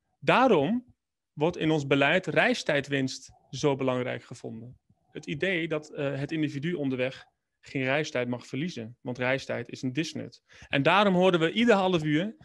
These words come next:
op alle radiostations, zelfs op eerste kerstdag, de filemeldingen allemaal. Het staat ergens vast.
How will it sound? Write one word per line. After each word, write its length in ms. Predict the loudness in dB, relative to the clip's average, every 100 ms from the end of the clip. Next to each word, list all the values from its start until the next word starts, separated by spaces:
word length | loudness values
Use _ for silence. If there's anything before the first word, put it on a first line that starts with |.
| -20 -6
op 180 | -4
alle 240 | 2 2 4
radiostations, 880 | 4 4 2 0 -2 -2 -2 0
zelfs 220 | 0 0 -2
op 60 |
eerste 260 | -4 -2 -4
kerstdag, 480 | -4 -2 -4 -4 -16 _ -8
de 80 |
filemeldingen 720 | 2 4 6 4 2 0 -4 -6
allemaal. 560 | -4 -2 -2 -4 -10 _
Het 140 | -4 -4
staat 280 | -4 -4 -4
ergens 340 | -6 -6 -2
vast. 400 | 0 0 -6